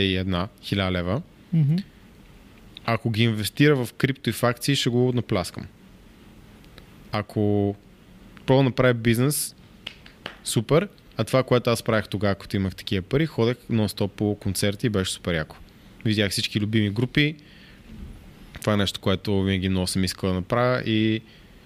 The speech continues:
Speaker 1: до ден днешен имам някакви спомени, които постоянно мога да разказвам и които ми носят удоволствие.
Speaker 2: Да, аз не мога да... Аз като имах хиляда лева, си купих телефон.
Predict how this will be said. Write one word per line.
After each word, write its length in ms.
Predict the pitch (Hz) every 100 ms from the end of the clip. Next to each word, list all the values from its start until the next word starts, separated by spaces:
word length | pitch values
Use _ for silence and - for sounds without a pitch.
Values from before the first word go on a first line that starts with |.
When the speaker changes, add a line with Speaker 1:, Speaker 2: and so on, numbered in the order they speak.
| -
Speaker 1:
до 100 | 117
ден 200 | 110 110
днешен 300 | 107 104 - 107
имам 120 | 104
някакви 360 | 104 - 117 107 - -
спомени, 500 | - - 117 110 113
които 580 | - 113 - 113 110 110 - - - - - - - -
постоянно 920 | 123 - - 117 120 135 131 131 123 - -
мога 320 | 120 123 123
да 280 | 120 120 117 117
разказвам 600 | 110 - 110 110 110 104
и 160 | 107
които 680 | 104 104 98 107 104 104 101 -
ми 100 | 107
носят 260 | 104 101 -
удоволствие. 560 | 104 101 98 - 104 78 - - - - - - -
Speaker 2:
Да, 340 | 151 135 131 123 - 202
аз 200 | 160 151
не 60 | 156
мога 260 | 147 139
да... 120 | 139 131 - - - - - - - - - - - -
Аз 120 | 165
като 120 | -
имах 120 | 151 -
хиляда 240 | 139 135
лева, 160 | 139 139
си 60 |
купих 220 | - -
телефон. 400 | - 139 - 131